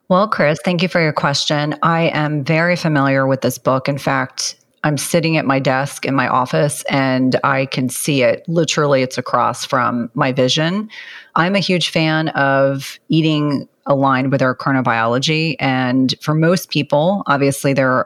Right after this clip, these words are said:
are exceptions, but most people actually do better with insulin sensitivity earlier in the day.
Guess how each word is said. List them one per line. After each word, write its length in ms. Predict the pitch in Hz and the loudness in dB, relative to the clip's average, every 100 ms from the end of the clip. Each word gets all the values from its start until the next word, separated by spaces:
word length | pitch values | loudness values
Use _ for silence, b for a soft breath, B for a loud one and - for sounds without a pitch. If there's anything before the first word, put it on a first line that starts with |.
| - | 0
are 160 | 127 | -2
exceptions, 680 | 120 - 139 - 131 123 123 | -2 -4 -4 -4 -2 -2 -2
but 100 | - | -2
most 240 | 151 156 - | 0 0 -2
people 340 | 151 139 131 135 | -2 0 0 0
actually 340 | 135 - 135 | -2 0 -2
do 300 | 127 143 139 | 0 0 0
better 360 | 135 120 139 139 | 0 2 2 2
with 180 | 135 | 0
insulin 420 | 131 131 - 131 135 | 0 -2 -2 -2 -2
sensitivity 640 | 131 135 131 143 139 131 | -4 -4 -6 -2 0 0
earlier 400 | 127 139 135 131 | 2 2 2 2
in 80 | 131 | 0
the 80 | 123 | 0
day. 540 | 139 131 131 160 202 | 2 2 2 -2 -6